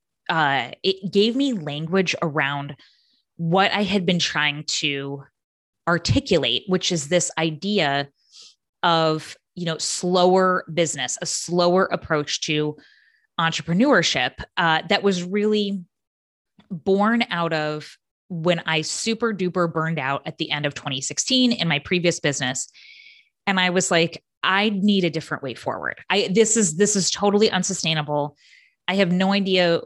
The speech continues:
what that new model of business will look like. I have never experienced it. I know that others have. So I'm going to trust that it can be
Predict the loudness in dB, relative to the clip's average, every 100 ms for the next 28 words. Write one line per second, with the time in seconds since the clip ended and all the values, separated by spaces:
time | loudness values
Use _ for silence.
0 | _ _ _ -14 -2 2 2 2 -2 -2
1 | -2 -2 0 -2 -8 -18 _ _ -10 0
2 | 2 4 2 0 0 -2 -2 -4 -6 -6
3 | -4 -4 0 2 0 -4 -20 -20 -20 _
4 | -2 0 2 2 2 2 0 0 -4 -2
5 | 0 -2 -4 -4 -2 -6 _ _ 0 2
6 | 2 2 2 0 -2 -4 -2 -2 -4 -8
7 | -14 _ -4 0 2 0 -2 -8 -4 -2
8 | 0 -2 -2 0 -2 -2 -4 -4 -2 -2
9 | -2 -4 -4 -6 -6 -4 -2 -4 -4 -6
10 | -10